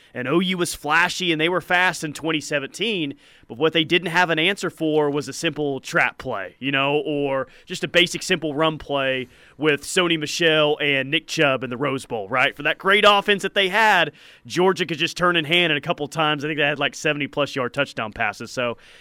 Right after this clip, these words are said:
it still matters, man. Um, it still matters, and if this O U offensive line is good, I, I've said it countless times this offseason, this offense got a chance to be one of the better O-lines in the country, but they've gotta be,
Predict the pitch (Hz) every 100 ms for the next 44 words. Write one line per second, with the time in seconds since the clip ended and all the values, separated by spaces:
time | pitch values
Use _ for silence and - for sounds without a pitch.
0 | - - 202 - 294 277 277 254 - 196
1 | 196 190 190 _ 170 165 160 165 180 -
2 | 226 226 226 202 156 165 143 190 202 196
3 | 196 190 190 202 185 165 175 175 147 170
4 | 165 139 - - - 165 139 - - 240
5 | 208 214 190 - 170 165 143 135 147 139
6 | 131 123 120 110 - - _ - 143 202
7 | 214 214 170 196 180 - 175 160 139 143
8 | 139 123 117 - _ _ 151 170 160 151
9 | 147 143 131 131 127 113 110 - 127 -
10 | 123 107 104 - 123 143 143 156 156 151
11 | 143 131 123